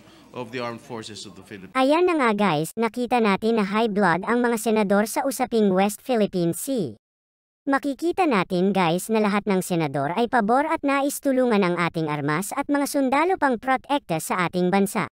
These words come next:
Speaker 2: Sana maipagpatuloy ang suporta ng mga senador para mapalakas at ma-upgrade ang ating armas at training sa ating sandatahang lakas ng Pilipinas.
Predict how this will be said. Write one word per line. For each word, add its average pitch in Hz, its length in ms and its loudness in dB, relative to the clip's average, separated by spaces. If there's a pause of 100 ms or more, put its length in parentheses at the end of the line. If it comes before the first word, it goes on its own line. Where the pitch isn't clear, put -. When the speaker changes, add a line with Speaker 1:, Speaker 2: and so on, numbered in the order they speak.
(580)
Speaker 2:
Sana 359 400 2
maipagpatuloy 220 880 2
ang 202 160 4
suporta 208 560 0
ng 226 80 2
mga 202 160 2
senador 160 560 0
para 269 240 0
mapalakas 269 640 0
at 320 160 -6
ma-upgrade 190 720 0
ang 196 160 2
ating 196 320 0
armas 160 400 -2
at 285 160 -4
training 349 400 4
sa - 240 -2
ating 247 240 0
sandatahang 247 640 0
lakas 208 400 0
ng 202 160 2
Pilipinas. 196 800 -2